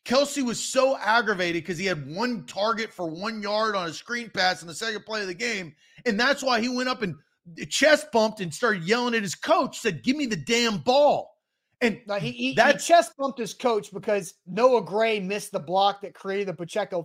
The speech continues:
Speaker 2: fumble, and Kelce was on the sideline
Speaker 1: Yeah, 'cause
Speaker 2: saying, "I
Speaker 1: he
Speaker 2: would've made
Speaker 1: is
Speaker 2: that block."
Speaker 1: It, well, and that,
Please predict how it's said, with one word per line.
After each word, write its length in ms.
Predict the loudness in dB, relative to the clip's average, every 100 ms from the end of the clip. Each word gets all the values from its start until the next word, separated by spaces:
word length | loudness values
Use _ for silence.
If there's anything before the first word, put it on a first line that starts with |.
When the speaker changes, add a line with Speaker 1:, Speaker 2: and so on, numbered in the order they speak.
| -6
Speaker 2:
fumble, 440 | -8 -8 -14 -16 _ -12
and 240 | -10 -8
Kelce 560 | -12 -18 -4 -2 -2 -6
was 140 | -6
on 60 | -6
the 80 | -8
sideline 560 | -2 -2 0 -2 -2
Speaker 1:
Yeah, 140 | 0 -2
'cause 80 | 0
Speaker 2:
saying, 240 | -2 0
"I 160 | 4 4
Speaker 1:
he 60 | 6
Speaker 2:
would've 160 | 2
made 160 | 2 0
Speaker 1:
is 80 | 0
Speaker 2:
that 220 | -2 -2
block." 280 | -8 -8 _ _ _ _ _
Speaker 1:
It, 240 | -2 -2 0
well, 240 | -2 -2
and 240 | -2 -4 -6 _ _ _ _
that, 300 | -2 -2 -2